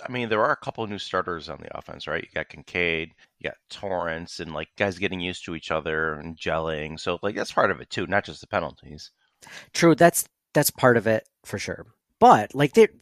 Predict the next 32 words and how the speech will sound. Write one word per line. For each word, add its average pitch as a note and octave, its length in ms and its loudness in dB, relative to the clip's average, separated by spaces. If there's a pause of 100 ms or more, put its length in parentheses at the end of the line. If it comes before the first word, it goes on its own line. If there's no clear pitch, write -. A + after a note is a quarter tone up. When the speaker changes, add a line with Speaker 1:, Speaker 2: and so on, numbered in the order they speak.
(100)
Speaker 2:
the F3+ 160 6
other G#3+ 180 8
th-, - 140 -2 (340)
thing G3+ 160 4
is, C3+ 100 6
like, B2 140 2
they're C#3+ 120 0
practicing D3+ 640 4
all B2+ 160 4
the A2 80 -6
time, F#2+ 260 -6 (100)
right? C3 180 -2
Like, C3 120 -2
they're C#3 100 0
practicing D#3+ 560 -2
together G2+ 480 0 (320)
all E3 140 10
the F3 60 12
time, C3 280 2
sometimes E3 400 4
in D#3+ 80 0
pads, C3 360 2
sometimes D3 440 0
in D3 100 0
not, A2 240 0
sometimes C3+ 540 -2 (320)
live C3 220 6
tackling, B2+ 500 2
sometimes B2 520 -2
not, G#2 360 0 (300)
sometimes C#3 360 -2
contact. A#2+ 640 0